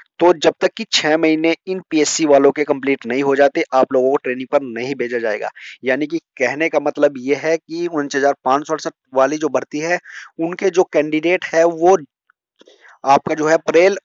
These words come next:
मई, जुलाई, अप्रैल, मई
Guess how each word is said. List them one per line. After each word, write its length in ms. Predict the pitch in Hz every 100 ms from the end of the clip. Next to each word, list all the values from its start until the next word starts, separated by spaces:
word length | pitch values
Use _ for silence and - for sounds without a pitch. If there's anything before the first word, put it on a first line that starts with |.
| _ -
मई, 320 | 135 143 180
जुलाई, 460 | 151 143 147 127 113 - - - _ _ _ - _ _ _ _ _ _ _ _ _ _ _
अप्रैल, 500 | - - 160 160 185 160
मई 640 | 135 139 156 202 - -